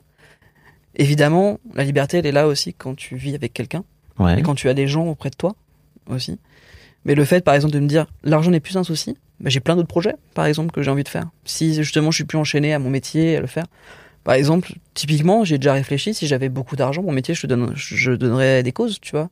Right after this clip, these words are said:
Speaker 1: à des
Speaker 2: Mhm.
Speaker 1: assos, bénévolement. Tu vois, ou des jeunes artistes. Moi, j'aime beaucoup bosser dans le milieu de la musique, c'était mon rêve à la base, bah, de donner mon temps à des jeunes artistes qui n'ont pas forcément les moyens d'avoir un mec comme moi, mais qui les aiderait pas mal,
Speaker 2: Mhm.
Speaker 1: et justement de dire, « Bah tiens,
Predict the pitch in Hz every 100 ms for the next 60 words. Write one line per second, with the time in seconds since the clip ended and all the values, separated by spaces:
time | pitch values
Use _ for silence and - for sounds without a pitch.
0 | - 123 110 98 196 - - _ - 131
1 | 135 139 180 - _ _ _ _ _ _
2 | _ - 147 135 135 139 143 190 - -
3 | 135 135 143 - 151 139 165 143 123 127
4 | 117 131 135 123 127 196 - 117 120 156
5 | 180 165 160 226 - - - _ - 127
6 | 135 131 135 151 156 151 139 196 254 -
7 | - 139 139 127 185 - 120 127 185 170
8 | 165 151 147 147 160 160 123 135 123 120
9 | - 131 160 - _ _ _ 131 123 135
10 | 135 131 135 127 151 220 - 120 123 -
11 | 131 170 147 131 156 - - 151 -